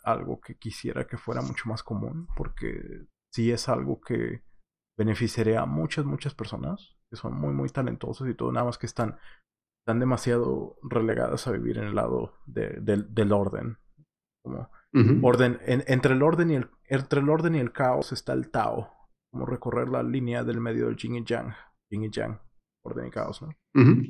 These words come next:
Speaker 1: Y
Speaker 2: Sí, sí.
Speaker 1: efectivamente ahí, ahí es donde hay que buscar vivir.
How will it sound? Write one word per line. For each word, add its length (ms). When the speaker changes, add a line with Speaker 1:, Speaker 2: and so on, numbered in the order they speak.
Speaker 1:
Y 60
Speaker 2:
Sí, 100
sí. 60
Speaker 1:
efectivamente 720
ahí, 280
ahí 240
es 100
donde 220
hay 80
que 100
buscar 360
vivir. 260